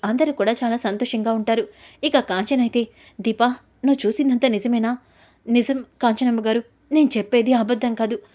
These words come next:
వాడు అస్సలు మంచివాడు కాదు" అని అంటూ ఉంటే ఇక కాంచన,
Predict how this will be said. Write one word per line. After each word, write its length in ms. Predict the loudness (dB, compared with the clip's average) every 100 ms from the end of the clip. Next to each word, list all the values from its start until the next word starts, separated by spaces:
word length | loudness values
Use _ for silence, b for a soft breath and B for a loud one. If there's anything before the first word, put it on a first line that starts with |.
| b b 0
వాడు 240 | 2 4
అస్సలు 380 | 2 2 0 0
మంచివాడు 460 | 0 -2 0 0
కాదు" 360 | -2 -2 -4 -4 -2
అని 200 | 0 0
అంటూ 260 | 0 0 -2
ఉంటే 320 | -2 0 -2 b b b -2
ఇక 180 | 0 0
కాంచన, 500 | -4 -4 -2 -2